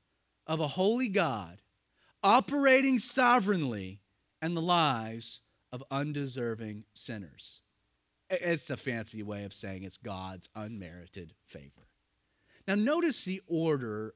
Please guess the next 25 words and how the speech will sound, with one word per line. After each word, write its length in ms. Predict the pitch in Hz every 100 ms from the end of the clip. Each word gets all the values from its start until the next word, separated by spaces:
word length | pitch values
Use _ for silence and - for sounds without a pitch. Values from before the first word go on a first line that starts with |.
| -
of 220 | 120 -
Paul's 680 | - 131 131 127 - - - _ _ _ _ _
immediate 720 | 143 156 170 214 196 196 165 139
intro. 540 | 135 127 - 71 - _ _ _ _ _ _ _
He 140 | 262
says, 240 | 220 277 180
"Grace 880 | 175 190 247 302 269 202 - - - _ _ _ _ -
and 840 | 269 339 320 220 170 143 147 165 - _ _ _ _ _ _
peace." 720 | - 139 85 - - - - _ _
You 80 | -
know, 80 | 254
it's 160 | 240 233
not 200 | 233 269
an 100 | 139
accident 580 | 120 - - 156 170 _ _ - -
that 120 | 180 202
every 360 | 233 269 320
time 460 | - 214 208 208 196
we 100 | 202
find 420 | - 196 185 180
this 180 | 185 -
coupling, 580 | - 214 - 147 113 120
grace 380 | 180 220 247
and 200 | - 202
peace, 680 | - 220 156 117 - -